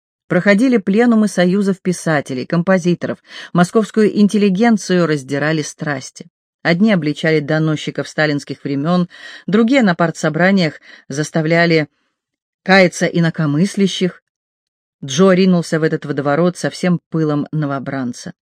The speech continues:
С утра отправлялся с Владом по каким-то адресам молодых художников,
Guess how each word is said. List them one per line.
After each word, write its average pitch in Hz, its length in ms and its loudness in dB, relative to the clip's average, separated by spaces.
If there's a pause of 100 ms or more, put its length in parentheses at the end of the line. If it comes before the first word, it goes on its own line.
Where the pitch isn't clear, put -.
(360)
С - 100 -16
утра 185 300 2
отправлялся 160 560 -4
с - 120 -12
Владом 151 440 -2
по 151 100 -10
каким-то 151 480 -6
адресам 147 540 -6
молодых 143 320 -4
художников, 160 800 -4